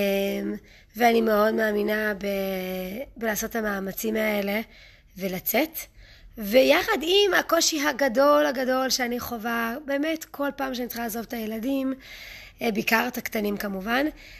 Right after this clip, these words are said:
אה, מרגישה קושי ולא פשוט לי בכלל, ואני יכולה לדבר על זה עד מחר כמה זה חשוב, ואני יכולה לקרוא על זה מאמרי, מאמרים, ובסוף ברגע האמת זה לא פשוט לי, ואני עושה את הבחירות של מתי כן ומתי לא, מתי אני לוקחת את הזעתות בין שנתיים איתי,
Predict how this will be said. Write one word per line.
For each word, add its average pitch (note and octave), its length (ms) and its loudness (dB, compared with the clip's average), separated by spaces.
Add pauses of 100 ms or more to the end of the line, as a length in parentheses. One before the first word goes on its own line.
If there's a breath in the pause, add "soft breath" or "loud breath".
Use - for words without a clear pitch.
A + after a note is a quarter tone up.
(200 loud breath)
אה, C4 80 4
מרגישה A3 460 0
קושי A#3+ 640 2
ולא A3+ 240 -4
פשוט B3 320 -4
לי B3 80 -2
בכלל, A#3+ 680 2
ואני A3+ 120 -2
יכולה A#3+ 160 -2
לדבר A3+ 240 -2
על A#3+ 160 0
זה A#3+ 140 0
עד A#3+ 100 -2
מחר A#3+ 420 -2
כמה A#3+ 200 -4
זה A3+ 100 -8
חשוב, D4 480 2 (580 loud breath)
ואני B3 200 2
יכולה B3+ 200 2
לקרוא B3 200 -2
על B3 120 2
זה A#3+ 100 0
מאמרי, A3+ 500 2
מאמרים, A3+ 560 4 (400 loud breath)
ובסוף A#3+ 380 2
ברגע B3 320 0
האמת A#3+ 460 0
זה G3+ 180 -6
לא A3 160 -2
פשוט C#4 340 0
לי, C4 220 0
ואני G3 160 -4
עושה G#3+ 160 -4
את A3+ 100 -6
הבחירות A#3+ 500 0
של A3+ 120 0
מתי A3 220 -4 (140)
כן A#3 180 -2
ומתי G#3+ 460 -2 (120)
לא, F#4 300 2
מתי C#4 160 -2
אני D4 80 0
לוקחת D#4 300 -2
את D#4 160 -4
הזעתות C4+ 500 -2
בין B3+ 140 -6
שנתיים B3+ 460 -2
איתי, B3 320 -2